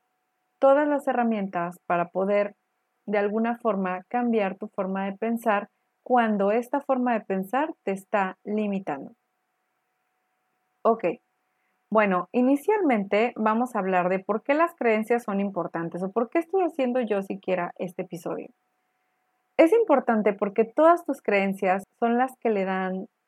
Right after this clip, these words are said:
forma a tu percepción. Te muestran lo que es posible para ti o no, como te decía hace un momento. Puede ser que tú estés saboteando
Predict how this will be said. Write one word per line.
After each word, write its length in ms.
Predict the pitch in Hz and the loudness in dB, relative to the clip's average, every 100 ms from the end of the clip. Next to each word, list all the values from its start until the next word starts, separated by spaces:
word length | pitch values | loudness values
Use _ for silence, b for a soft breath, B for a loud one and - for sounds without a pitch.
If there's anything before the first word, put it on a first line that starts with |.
| _ _ - | _ _ 0
forma 380 | 226 226 233 - | 2 2 0 -2
a 120 | 240 | -4
tu 180 | - 196 | -4 -2
percepción. 720 | 208 180 175 - - 165 - _ _ _ _ _ _ _ _ _ _ _ _ | 0 0 -2 -10 -8 -10 -10 _ _ _ _ _ _ _ _ _ _ _ _
Te 140 | - 233 | 4 4
muestran 720 | 247 339 453 - 214 202 214 - | 4 2 0 -4 -4 -2 -4 -2
lo 280 | 214 220 214 | 2 2 2
que 240 | 240 240 | 4 4
es 100 | 240 | 2
posible 480 | - 277 254 220 220 | 0 0 2 2 2
para 300 | 208 190 185 | 0 -2 -2
ti 200 | 220 220 | -2 0
o 80 | 247 | 2
no, 240 | 330 330 _ | 0 -2 _
como 240 | 190 185 | -6 -6
te 100 | 180 | -2
decía 200 | 190 185 | -2 -2
hace 140 | 202 214 | -4 -2
un 80 | 220 | 0
momento. 420 | 262 320 233 - _ _ _ | 2 0 -2 -8 _ _ _
Puede 260 | - 494 539 539 | 2 6 6 4
ser 200 | 311 302 | 2 4
que 120 | 302 | 0
tú 300 | 302 240 226 | 0 4 6
estés 320 | 226 - 208 | 6 2 0
saboteando 720 | 202 202 180 185 180 180 190 | 2 2 0 -2 -2 -2 -2